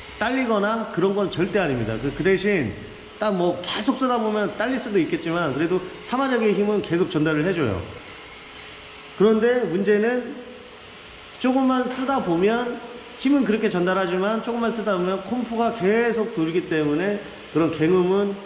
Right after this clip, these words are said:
소음은 좀 감안하고 쓰셔야 된다는 거. 이게 좀 많이 좀 아쉬-,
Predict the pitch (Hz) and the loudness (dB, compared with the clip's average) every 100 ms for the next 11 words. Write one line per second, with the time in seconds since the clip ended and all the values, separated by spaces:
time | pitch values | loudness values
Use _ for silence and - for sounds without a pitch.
0 | - 240 226 220 240 240 - - - - | -4 2 4 4 2 -2 -6 -12 -14 -16
1 | - - - 147 139 120 92 - - - | -18 -10 0 2 2 -2 -6 -12 -14 -4
2 | 170 190 196 226 220 202 247 254 254 226 | 0 2 2 2 0 -2 -2 0 2 2
3 | 180 156 147 123 101 90 90 - - - | 2 2 0 0 -2 -4 -8 -14 -16 -10
4 | 117 147 165 175 165 156 139 120 135 147 | 0 2 2 2 2 2 0 0 2 0
5 | 147 135 123 - - 175 | 2 0 -2 -4 -2 0